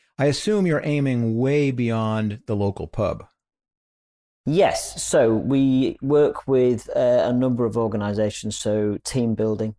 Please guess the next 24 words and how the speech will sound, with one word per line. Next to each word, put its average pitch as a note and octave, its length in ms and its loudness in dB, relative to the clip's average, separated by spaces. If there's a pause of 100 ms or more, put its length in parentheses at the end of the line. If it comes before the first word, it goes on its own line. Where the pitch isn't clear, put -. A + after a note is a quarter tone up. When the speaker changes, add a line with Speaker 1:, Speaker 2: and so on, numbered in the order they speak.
(140)
Speaker 2:
um, B2+ 640 -6
corporate A#2+ 420 -2
organizations. G#2 1120 -6 (440)
Um, A2 420 -2
we A2 160 -2
have G#2 600 -6
people A2 320 -6
that - 180 -6
play G#2 460 -4
simply G#2+ 460 -6
with G#2 380 -4
friends G#2+ 320 -6
and G2+ 140 -6
family. G2+ 460 -8 (480)
Um, G#2 360 -4
we A2+ 160 -2
also G#2+ 280 -4
have G#2 240 -6
the G#2+ 80 -2
ability G#2+ 400 -4
to - 140 -6
work G2+ 260 -4
with G#2 200 -8
brands, A2+ 480 -4